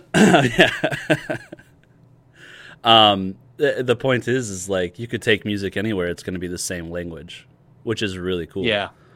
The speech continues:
Speaker 2: Yeah, it's, you're right about, it's a universal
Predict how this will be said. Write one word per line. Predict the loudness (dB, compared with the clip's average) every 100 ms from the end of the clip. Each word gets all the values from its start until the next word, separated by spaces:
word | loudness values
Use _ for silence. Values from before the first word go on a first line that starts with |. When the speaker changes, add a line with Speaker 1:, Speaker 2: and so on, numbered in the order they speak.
| -20 -14 -4
Speaker 2:
Yeah, | -2 0
it's, | -2 -6 -8
you're | -4 0
right | 0 0
about, | -2 -6
it's | -6 -10
a |
universal | -10 -10 -10 -8 -6 -8 -10